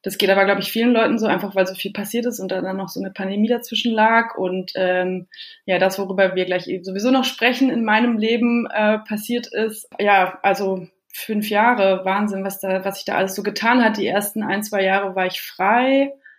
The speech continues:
Dann habe ich so langsam so meinen Fuß in die Tür der Taz geschoben und habe es dann irgendwann geschafft, diese Tür auch aufzumachen und <laughs> mich da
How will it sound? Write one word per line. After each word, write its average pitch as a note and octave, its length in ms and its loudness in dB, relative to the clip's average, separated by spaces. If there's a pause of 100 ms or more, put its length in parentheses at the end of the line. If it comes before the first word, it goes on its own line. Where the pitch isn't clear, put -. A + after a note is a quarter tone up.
(540)
Dann G3+ 220 0
habe G3+ 140 2
ich G3+ 120 -4
so G3 120 -4
langsam G#3 500 2
so G3 340 -2
meinen F#3+ 260 -2
Fuß D4 420 0
in G#3 140 0
die G#3 120 0
Tür A#3+ 160 -2
der G#3+ 140 2
Taz - 320 -8
geschoben B3+ 580 4
und G#3 160 -4
habe G#3+ 120 -4
es - 80 -10
dann G#3+ 100 -6
irgendwann G#3 440 -2
geschafft, A3+ 440 -6
diese G3 180 -8
Tür G#3+ 260 -2
auch G3 200 -2
aufzumachen - 800 2
und G#3 120 2
<laughs> - 720 -2
mich A3+ 160 -6
da G3+ 320 4